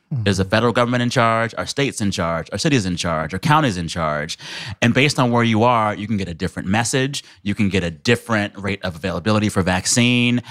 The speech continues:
Speaker 2: And it feels like there's no coordination and no resourcing to have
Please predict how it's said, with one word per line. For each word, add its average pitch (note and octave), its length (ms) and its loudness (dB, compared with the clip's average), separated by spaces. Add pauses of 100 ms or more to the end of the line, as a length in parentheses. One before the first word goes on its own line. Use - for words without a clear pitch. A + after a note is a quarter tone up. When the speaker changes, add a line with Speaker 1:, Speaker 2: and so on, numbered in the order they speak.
(340)
Speaker 2:
And A2+ 100 6
it A#2 80 4
feels C3 240 2
like A#2 140 2
there's G2 180 2
no G#2 240 4
coordination E2+ 920 -2
and F#2 120 0
no F2+ 160 2
resourcing E2+ 840 0
to G2+ 140 2
have F#2+ 520 2